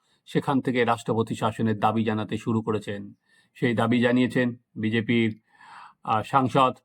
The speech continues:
অভিজিৎ গঙ্গোপাধ্যায়, সেই দাবি জানিয়েছেন বিজেপির বিধায়ক ও জেনারেল সেক্রেটারি অগ্নিমিত্রা পাল। তারা মঞ্চ থেকেই বলেছেন যে রাষ্ট্রপতি শাসন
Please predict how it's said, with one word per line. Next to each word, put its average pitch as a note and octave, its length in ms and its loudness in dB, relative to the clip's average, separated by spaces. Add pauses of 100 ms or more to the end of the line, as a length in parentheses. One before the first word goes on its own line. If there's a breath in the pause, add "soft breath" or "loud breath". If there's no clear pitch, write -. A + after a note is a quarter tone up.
(140)
অভিজিৎ C3 320 2
গঙ্গোপাধ্যায়, B2+ 720 2 (280)
সেই A2+ 240 -4
দাবি G#2+ 260 2
জানিয়েছেন A#2+ 500 2
বিজেপির A2+ 380 0
বিধায়ক A#2 460 2 (440 loud breath)
ও A#2 280 4 (180)
জেনারেল A#2 320 2
সেক্রেটারি A2 600 0 (120)
অগ্নিমিত্রা A2+ 520 2
পাল। G2+ 460 2 (380)
তারা C3+ 180 4
মঞ্চ C3 280 2
থেকেই D3 280 2
বলেছেন B2+ 540 0 (440)
যে A#2+ 340 0 (360)
রাষ্ট্রপতি A#2+ 560 0
শাসন A#2 440 -2